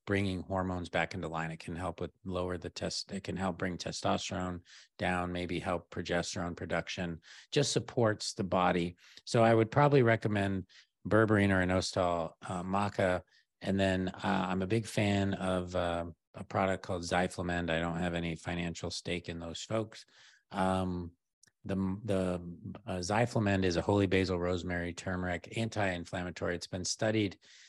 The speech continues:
extensively in rheumatoid patients and shows, um, inflammatory markers go way down, um, because I do believe that people that have extra fat cells obviously have more inflammation. And then I do like to use,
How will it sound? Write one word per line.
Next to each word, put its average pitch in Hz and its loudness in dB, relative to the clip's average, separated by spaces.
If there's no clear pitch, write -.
extensively 95 -2
in 85 -4
rheumatoid 90 -6
patients 90 -8
and 87 -8
shows, 90 -4
um, 82 -4
inflammatory 92 -6
markers 85 -4
go 85 -4
way 87 0
down, 85 -2
um, 87 -2
because 90 0
I 90 4
do 95 4
believe 87 0
that 82 0
people 92 -2
that 85 0
have 87 -4
extra 85 -10
fat 117 -2
cells 101 2
obviously 90 0
have 85 -2
more 82 -6
inflammation. 101 -2
And 113 4
then 110 6
I 113 2
do 156 4
like 123 6
to - -2
use, 101 2